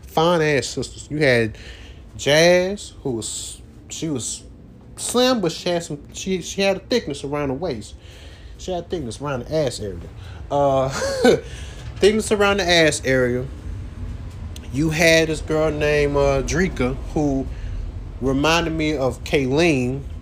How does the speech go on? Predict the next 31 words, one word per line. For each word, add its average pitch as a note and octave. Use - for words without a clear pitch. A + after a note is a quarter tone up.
if B2+
Kayleen C#3+
was B2
a B2+
little B2
thicker F3
and A#2+
light-skinned. B2
And D3+
looked A3
a E3
little E3+
pissed -
off, A#2+
looked C3
a A2+
little B2
mean. B2+
Looked E4
like C4+
a A#3+
little F#3+
meaner, A3
little, F3
a C#3
meaner, G3
light-skinned, E3
thicker F3+
version C3
of A#2+
Kayleen. A#2